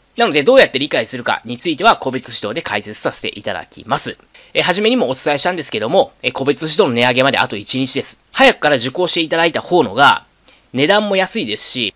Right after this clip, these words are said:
来年合格していただける可能性も高まるんですよね。一ヶ月後、二ヶ月後に受講する方よりも、長い期間理解学習ができるわけですよ。なので、合格もしやすくなるんですね。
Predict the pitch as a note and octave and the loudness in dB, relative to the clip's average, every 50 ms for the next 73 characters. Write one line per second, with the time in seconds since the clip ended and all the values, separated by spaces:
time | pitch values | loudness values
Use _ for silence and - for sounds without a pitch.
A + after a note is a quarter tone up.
0 | _ - B2+ D3 F3 F#3 F#3+ G#3 G3 C3+ A2+ D3+ E3 D#3+ F3 E3 C#3+ D#3+ D#3 - | _ -2 2 2 2 4 2 0 -2 0 2 2 2 4 2 0 0 0 -4 -4
1 | - D#3 C3+ D#3+ D3+ D3 C#3+ C#3 D3+ C#3+ C3 - C#3+ C#3 C#3 C3 - C3+ B2+ C3 | -4 -2 0 0 2 0 0 -2 -4 -6 -4 -4 -4 -4 -4 -4 -2 -2 -2 0
2 | D#3 C3+ G2 - - - D#3 - G3+ G#3+ A3 G3+ C#3+ G2+ - - - - F2 G2 | -2 -2 -2 -2 0 0 0 2 4 4 4 4 2 0 -6 -12 -14 -14 -14 -12
3 | C3 D#3+ - _ _ _ _ _ _ _ _ _ _ - F3+ F3 - - - A3 | -12 -12 -14 _ _ _ _ _ _ _ _ _ _ -6 -6 -6 -4 0 2 4
4 | G#3 G3+ G3 - - F3 F#3 F3+ C3+ B2+ C#3+ D3 G3+ G#3 G3+ G#3+ G3+ - G#3 F#3+ | 4 4 2 0 -2 0 2 2 2 0 -2 -2 0 0 0 0 -2 -2 -2 -2
5 | G#3 G#3 B3+ B3+ D3+ B2+ C3+ C3 D3+ D#3 D3+ - - D#3 C#3+ D3 - D3+ - C#3+ | 0 0 0 0 0 -2 -2 0 0 0 0 0 -2 -4 -4 -4 -4 -4 -2 -2
6 | A#2+ A2+ G#2+ G#2 G#2 G#2 C#3 D#3 A#2 - - _ - A#2+ C#3 F3 G3 C#4 E4 C#4+ | -2 -2 -2 -6 -6 -2 0 0 0 0 -4 _ -2 2 2 4 6 6 4 4
7 | - - - C3+ G#2 G#2 G#2+ B2 - D#3+ D#3+ D#3+ D#3 D3+ - - B2 G2+ G2 F#2+ | 4 2 0 0 0 0 -4 -2 0 0 0 2 0 -2 -4 -4 -6 -8 -8 -8
8 | - B2 B2 - E3+ D#3+ C#3+ A2 G2+ - G2+ F2+ F2+ - - F2+ D#2 - _ _ | -8 -8 -8 -6 -4 -4 -4 -4 -4 -8 -10 -14 -12 -12 -12 -12 -14 -14 _ _
9 | _ _ _ _ - F#3+ B3 C4 F#3 C3 E3 F3+ - F#2 - - - _ _ _ | _ _ _ _ -4 0 0 0 2 4 6 6 6 4 2 -2 -12 _ _ _
10 | _ - B2+ B2 F#3 G#3 G#3 G#3+ G3 - F#3+ F3+ E3+ - - G3+ G#3 F3 - - | _ -12 -2 4 6 6 6 4 2 -4 -2 -2 0 0 2 2 2 2 2 0
11 | G3+ G3 F3+ C#3 G#2 E2 - - - B2 A#2+ B2 | 0 0 -2 -2 -2 -8 -14 -14 -10 -10 -10 -10